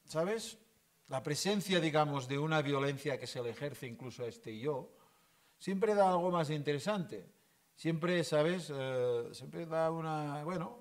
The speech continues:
da al menos una nueva, un, un, un nuevo momento, digamos, eh, físico, ¿no? Una, una nueva cosa que no se había dado antes por, por presión. Pero de una manera que tampoco es predecible, tampoco lo sabes, ¿no?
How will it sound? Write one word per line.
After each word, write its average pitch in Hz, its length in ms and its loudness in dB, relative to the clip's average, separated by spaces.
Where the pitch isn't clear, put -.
da 127 180 0
al 127 60 -4
menos 151 300 -2
una 156 180 -4
nueva, 147 380 4
un, 143 180 -2
un, 143 460 -2
un 143 200 -4
nuevo 147 360 2
momento, 135 840 0
digamos, 120 1000 -4
eh, 110 220 -8
físico, - 640 -4
¿no? - 140 -16
Una, 90 280 -14
una 139 180 -14
nueva 143 380 -6
cosa 160 320 -4
que 147 120 -10
no 135 120 -4
se 151 140 -2
había 139 260 0
dado 135 280 0
antes 143 300 -4
por, 120 280 -6
por 131 180 -6
presión. 117 560 -4
Pero 214 600 4
de 135 140 -2
una 165 160 2
manera 170 600 -2
que 143 100 -12
tampoco 147 420 0
es 147 100 2
predecible, 127 880 -6
tampoco 113 380 -8
lo 120 100 -4
sabes, - 480 -8
¿no? - 120 -20